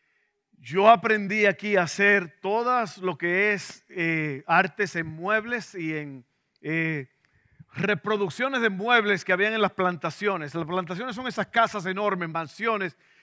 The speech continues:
que estaban al, al lado del río Mississippi. Y ahí viven, vivían las familias muy ricas y tenían la gente trabajando, estaban las, las fincas de algodón, de todas esas cosas, de caña, to-, lo, lo que usted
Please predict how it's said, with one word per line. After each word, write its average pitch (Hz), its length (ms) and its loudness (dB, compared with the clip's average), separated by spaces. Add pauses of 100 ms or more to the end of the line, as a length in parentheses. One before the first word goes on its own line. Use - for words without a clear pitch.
(100)
que 190 100 0
estaban 220 460 2
al, 185 320 4
al 175 200 4
lado 202 240 6
del 185 120 0
río 190 240 -2
Mississippi. 175 680 -10 (360)
Y 135 100 -6
ahí 170 180 0
viven, 214 300 -4
vivían 190 340 2
las 180 140 0
familias 180 520 0
muy 190 300 -4
ricas 170 580 -2 (420)
y 160 160 -4
tenían 180 280 0
la 190 80 4
gente 190 200 -4
trabajando, 175 560 0
estaban 175 300 -2
las, 143 340 -2
las 135 140 -12
fincas 170 580 -6
de 143 80 -6
algodón, 151 540 -6
de 165 100 -4
todas 196 220 -6
esas 196 120 -8
cosas, 165 440 -10 (300)
de 143 160 -8
caña, 196 460 2
to-, 202 180 -10
lo, 165 160 -8 (100)
lo 165 160 -12
que 156 100 -14
usted 202 280 -6